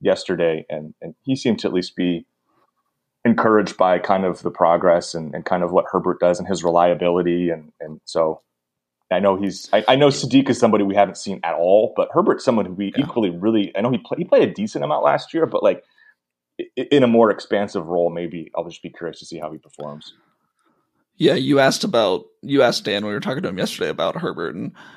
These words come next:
Speaker 2: that was interesting 'cause I don't know if, there's been a couple times this spring where Dan's given us answers where it's kinda like,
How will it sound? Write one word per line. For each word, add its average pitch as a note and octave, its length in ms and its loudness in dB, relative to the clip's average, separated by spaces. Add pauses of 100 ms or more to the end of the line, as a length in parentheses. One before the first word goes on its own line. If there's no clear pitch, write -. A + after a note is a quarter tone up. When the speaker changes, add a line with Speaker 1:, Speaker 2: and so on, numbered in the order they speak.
(120)
Speaker 2:
that C3+ 100 6
was C#3+ 140 4
interesting C#3 280 0
'cause - 100 -6
I - 80 6
don't C#3+ 160 6
know C#3+ 200 6
if, - 220 -4 (100)
there's - 320 0
been F3+ 160 4
a - 40 0
couple - 280 0
times C#3 260 0
this D3+ 140 -2
spring C#3 340 0
where B2 100 0
Dan's A#2 380 0
given A#2+ 220 -4
us - 160 -2
answers A#2 400 -2
where B2 80 0
it's A#2+ 120 -6
kinda C3 160 -2
like, G#2+ 360 0